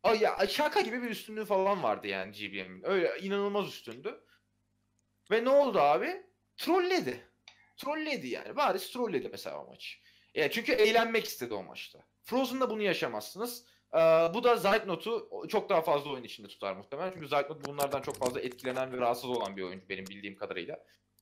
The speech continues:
Ee, belli şeyler getirebileceği çok fazla şey var tabii ki. Ama tek şüphem dediğim gibi art-, e, oyun daha fazla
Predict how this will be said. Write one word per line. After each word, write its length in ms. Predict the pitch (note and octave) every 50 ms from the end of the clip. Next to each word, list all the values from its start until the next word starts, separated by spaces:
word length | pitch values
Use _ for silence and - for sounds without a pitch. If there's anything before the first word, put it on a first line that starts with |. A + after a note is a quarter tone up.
| -
Ee, 60 | - B2+ B2 B2 B2 B2 B2+ B2 B2 B2+ B2+ B2+ B2 -
belli 280 | D#3 E3+ G3 G3+ G#3+
şeyler 460 | - A3 F3+ E3 F3+ F3+ F#3+ F#3 - - _ _ _ _ _ _ _ -
getirebileceği 680 | B2+ C#3+ C#3 - F3+ F3 F3+ F3+ F#3 F3 G3+ G#3 G#3
çok 200 | G#3 A3+ A3 -
fazla 200 | - D3+ C#3+ F3
şey 220 | F#3 - E3+ D3+ D3+
var 140 | D3 C#3+ -
tabii 440 | C3 - - - _ G2+ A2 A2+
ki. 220 | - G#3+ G#3 G#3 - - - _ _ -
Ama 360 | G#3 A3 G3+ G#3 A#3+ A#3+ A#3+
tek 160 | B3 A#3+ A#3+
şüphem 340 | - - - F#3+ G3 G#3+ G3
dediğim 280 | F#3 E3 F3+ G3 G3
gibi 280 | D#3 B2 D3 F#3+ G3 G3 - _ G3 _ _ - - _ _ -
art-, 320 | C#3 D3 D#3 - - - _ _ _ _ _ _ -
e, 40 | C#3+
oyun 880 | C3+ C3 B2 A#2+ A#2+ A#2 A#2 A#2+ A2+ - E3 D#3+ E3+ F3 F#3+ G3 G3 D#3+
daha 160 | C#3+ F3 F#3+
fazla 600 | G3+ F#3 D#3+ D#3 - D3 D3 D3+ - - -